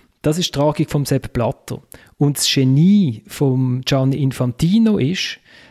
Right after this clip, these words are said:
dass er gekommen ist, das neue System gesehen hat, das ganz frisch eingeführt worden ist und denkt hat, hm, wenn ich da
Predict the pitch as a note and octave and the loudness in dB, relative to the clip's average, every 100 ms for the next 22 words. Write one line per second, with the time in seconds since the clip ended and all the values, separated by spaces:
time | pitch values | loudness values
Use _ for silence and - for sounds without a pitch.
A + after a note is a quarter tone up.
0 | - C3+ B2+ A#2 - C3+ D3+ A#3+ - - | -4 -2 -2 -4 0 2 2 0 -2 -8
1 | - _ _ _ _ D3 C3+ D3 D3+ F3 | -10 _ _ _ _ -4 -2 0 2 2
2 | F3+ D3 - D3 C3 B2 - C3 C#3 F3 | 0 -2 -2 2 2 0 -2 0 2 2
3 | G#3 B2+ D3 G3 - E3+ - E3 - F3+ | 0 -2 -2 -2 0 0 0 -2 -2 -2
4 | E3+ D#3+ D#3 E3 D#3+ E3 - C3+ C#3 C3 | 0 0 0 2 0 0 -2 -2 -2 -2
5 | C3 C3 A#2+ - C4+ F3 G#2+ - _ - | -2 -6 -4 0 2 2 0 -6 _ -20
6 | - _ _ - _ - C3+ C3+ - D#3+ | -20 _ _ -20 _ -6 0 0 2 0
7 | D3+ - E3+ F#3 | 0 -2 0 2